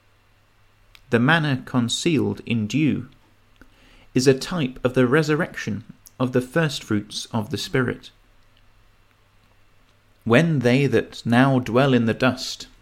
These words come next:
awake and sing, they are at their awaking the Spirit's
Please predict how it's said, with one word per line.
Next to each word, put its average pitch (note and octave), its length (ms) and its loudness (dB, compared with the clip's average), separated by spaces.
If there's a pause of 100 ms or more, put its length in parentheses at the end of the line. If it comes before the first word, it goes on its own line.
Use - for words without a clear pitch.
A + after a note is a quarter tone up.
(340)
awake B2 500 0 (100)
and G#2+ 200 2
sing, A2 420 -2 (1300)
they B2 200 4
are D#3 360 2
at - 180 -4
their C3 260 2
awaking A2 560 0 (400)
the A#2 100 2
Spirit's - 800 -2